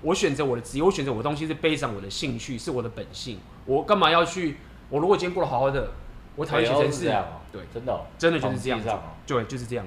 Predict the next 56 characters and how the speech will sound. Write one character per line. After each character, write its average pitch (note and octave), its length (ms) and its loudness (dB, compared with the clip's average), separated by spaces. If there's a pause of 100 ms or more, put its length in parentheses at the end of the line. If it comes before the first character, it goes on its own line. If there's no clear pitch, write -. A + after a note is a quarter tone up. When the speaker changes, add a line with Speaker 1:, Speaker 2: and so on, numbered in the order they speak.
(140)
Speaker 1:
这 F3+ 100 -2
叫 F3 100 6
做 E3+ 100 2
gender D#3+ 280 2
parity， D#3 140 4
这 F#3+ 80 4
不 F#3 40 2
是 G3+ 60 4
我 D#3+ 80 8
在 E3+ 60 8
胡 C3 160 -2
乱 C#3 200 8
的， C3+ 60 0
而 D#3+ 80 2
且 E3 140 4
这 - 20 2
Speaker 2:
可 E3+ 60 4
是 C3 40 4
以 A#2+ 40 -2
色 C#3+ 180 -2
列， C#3 220 -2 (300)
哦， G#2 180 -6
那 B2+ 100 -6
是 C3 100 -8
人 B2+ 240 4
口， G#2+ 320 0
Speaker 1:
对。 - 0 -
Speaker 2:
当 G#2+ 160 -6
女 G#2 60 -6
生 A#2 180 -4
当 A2 200 -4
兵 G2 160 -6
的， F2 100 -8 (460)
那 G#2 80 -8
真 A#2+ 120 -8
的 A#2 80 -6
是 A#2 80 -10
人 G2 160 -6
口。 F#2+ 160 -8
Speaker 1:
也 C#3 80 -2
就 G3 120 4
是 A#3+ 60 4
说， A#3+ 120 6
你 D#3+ 180 2
越 G#3+ 140 8
去 G3+ 200 2
压 E3+ 200 6
榨 D#3+ 220 4
她 C3+ 180 0
的 B2 80 2
时 C3+ 100 -6
候， B2+ 60 -2
她 E3+ 100 -4
反 B2+ 180 -4
而， G#2 60 -8 (760)
你 C3 240 -4